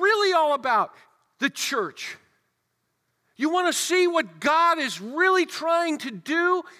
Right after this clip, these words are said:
Look at the church. And that makes sense in Jesus Christ, in this new humanity, and in this new society. And then in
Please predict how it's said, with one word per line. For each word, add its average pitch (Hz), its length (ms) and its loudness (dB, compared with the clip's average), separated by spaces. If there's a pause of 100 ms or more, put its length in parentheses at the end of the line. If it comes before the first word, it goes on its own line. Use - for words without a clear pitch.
Look 330 400 0
at 330 120 -4
the 302 80 -6
church. - 640 -8 (1800)
And 180 140 -2
that 190 160 0
makes 196 260 -4
sense 311 640 -6 (760)
in 156 160 -4
Jesus 185 540 -8
Christ, - 680 -8 (320)
in 208 120 -2
this 220 260 -2
new 220 260 -4
humanity, 180 840 -6
and 170 120 -2
in 185 100 -2
this 180 240 -4
new 233 680 -2 (160)
society. 175 880 -4 (2250)
And 139 180 -12
then 202 480 0
in 160 280 -8